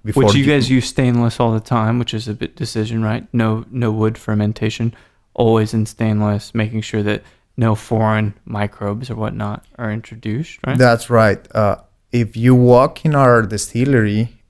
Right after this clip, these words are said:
Speaker 1: everything is, uh, that is in contact with the, the wood, with the agave and with the mosto and with the, uh, ordinario and the tequila is stainless steel. It's
Speaker 2: Mm.
Speaker 1: made out of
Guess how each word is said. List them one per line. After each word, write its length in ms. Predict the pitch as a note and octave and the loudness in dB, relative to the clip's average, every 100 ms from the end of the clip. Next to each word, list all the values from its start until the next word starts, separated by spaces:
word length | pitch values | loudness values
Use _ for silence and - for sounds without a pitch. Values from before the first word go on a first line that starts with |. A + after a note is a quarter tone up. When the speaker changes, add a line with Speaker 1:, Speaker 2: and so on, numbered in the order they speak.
| _ - | _ 2
Speaker 1:
everything 680 | A#2+ A#2+ B2+ - B2+ C3+ - _ _ _ _ _ | 2 4 0 0 -2 -2 -6 _ _ _ _ _
is, 480 | A#2 A2+ - - - | 0 2 0 -2 -6
uh, 360 | G#2+ G2+ G2 F#2 _ _ _ _ _ - | -8 -6 -8 -12 _ _ _ _ _ -6
that 160 | G#2 | -2
is 160 | A2 - | -2 0
in 100 | A#2+ | 0
contact 360 | A#2+ A#2+ A#2 G#2+ | 2 2 0 -2
with 140 | F#2+ | -6
the, 120 | G2 - _ | -8 -12 _
the 180 | F#2+ G2+ | -18 -16
wood, 360 | G2 G2+ A2 B2+ G#2+ | -16 -12 -12 -10 -14
with 140 | G2+ | -12
the 220 | G2 F#2+ F#2+ | -8 -6 -6
agave 440 | F#2+ G#2 A2 A#2 A2 - | 0 2 2 2 -4 -6
and 180 | G2+ G2 | -12 -12
with 140 | F#2+ | -14
the 140 | F#2+ F#2+ | -12 -10
mosto 520 | F#2+ G#2 A#2 - - | -6 -2 -2 -2 -10
and 220 | G#2+ G2 | -10 -10
with 160 | F#2+ F#2 | -12 -10
the, 280 | F#2+ F#2 F#2 _ _ _ _ - - | -10 -10 -12 _ _ _ _ -20 -20
uh, 40 | F#2+ F#2 F#2 _ _ | -20 -20 -20 _ _
ordinario 880 | A2 F#2+ G2+ G2+ A2 A#2 A2+ G2+ G2+ - _ _ _ _ _ - | -6 -6 -6 -2 2 2 0 -4 -8 -16 _ _ _ _ _ -14
and 200 | G2+ G2+ | -10 -6
the 340 | G2+ G2 - - | -6 -6 -8 -12
tequila 640 | - - A2 A#2+ C3 D#3 - _ _ _ _ | -20 -10 -4 0 0 -2 -12 _ _ _ _
is 400 | A2+ A2+ - - - G#2+ | -4 -2 -4 -8 -10 -10
stainless 500 | - A#2+ A2+ A2 - | -6 -2 0 0 -4
steel. 360 | - G2 F#2 - | -10 -14 -14 -6
It's 220 | A#2+ A#2 | -2 0
Speaker 2:
Mm. 60 | A2+ | 2
Speaker 1:
made 200 | A#2 A2+ | 4 4
out 140 | A2 | 2
of 180 | A2+ | 2